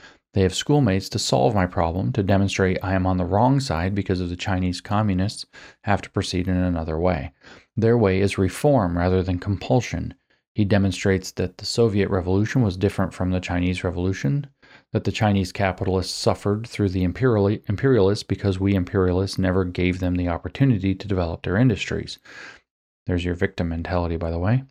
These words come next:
Self-victimizing. Now the Chinese capitalists have to be useful to the Chinese government and undergo reform.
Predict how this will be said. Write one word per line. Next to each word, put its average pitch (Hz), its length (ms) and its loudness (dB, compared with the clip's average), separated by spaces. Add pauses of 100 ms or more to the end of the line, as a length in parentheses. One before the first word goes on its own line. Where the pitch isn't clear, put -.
(400)
Self-victimizing. 92 1080 -2 (440)
Now 113 360 2
the 113 120 -2
Chinese 101 320 0
capitalists 101 460 0
have 92 140 -2
to - 60 -12
be 98 80 -2
useful 104 500 0
to 101 100 -4
the 95 100 -2
Chinese 95 340 0
government 92 380 0
and 98 120 0
undergo 92 320 2
reform. 90 580 0